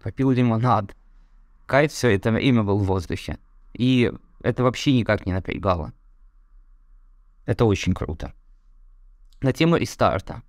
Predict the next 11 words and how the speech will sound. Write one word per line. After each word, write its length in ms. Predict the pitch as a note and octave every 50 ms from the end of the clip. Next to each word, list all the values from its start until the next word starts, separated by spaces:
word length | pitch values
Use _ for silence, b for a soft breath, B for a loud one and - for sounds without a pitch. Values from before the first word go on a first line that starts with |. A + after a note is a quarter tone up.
| - -
Делали 360 | A#2+ A#2 C#3 D#3+ F3 D#3 D3
такой 280 | A#2+ B2 - C3 B2 G#2+
эксперимент. 500 | - - - - - A2+ G#2+ F#2 G2 G2+
Взяли 240 | G#2 A#2+ B2 A#2+
товарища, 480 | - - B2 B2 A#2+ - G#2 - - G2+
который 260 | A2 G#2 G#2+ F2+ D#2
никогда 540 | G#2+ B2+ C3 - C3+ A#2+ A2 A#2 A2 G2+ F2
не 220 | - - G#2 A2 G#2
сталкивался 580 | - - A2+ A2 G#2 - - D#2 F#2+ - -
с 80 | F#2 -
парафойлами, 720 | - - F2+ B2 - - F3 F#3 F#3 F3+ E3+ E3+ E3 E3